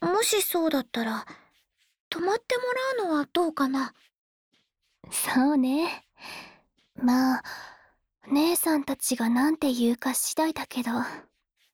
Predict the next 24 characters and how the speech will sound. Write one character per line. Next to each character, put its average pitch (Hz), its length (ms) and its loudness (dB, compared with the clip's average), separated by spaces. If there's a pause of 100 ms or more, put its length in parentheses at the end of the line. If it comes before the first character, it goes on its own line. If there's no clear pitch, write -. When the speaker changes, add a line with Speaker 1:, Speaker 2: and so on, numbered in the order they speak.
(140)
Speaker 1:
多 - 200 -2
分 254 420 2 (140)
大 277 240 2
丈 466 80 4 (100)
夫 370 120 0
っ 311 40 0
て 262 240 -4
言 285 200 0
う - 20 -
と 320 180 0
思 320 160 -2
う 359 120 2
な。 262 120 0 (1500)
Speaker 2:
<laughs> - 1800 -10
私 233 460 2
も 262 180 2
そ 254 180 0
ん 262 80 4
な 285 120 4
気 - 180 -8
が 302 80 4
す - 160 0
る 339 160 2
わ。 285 160 4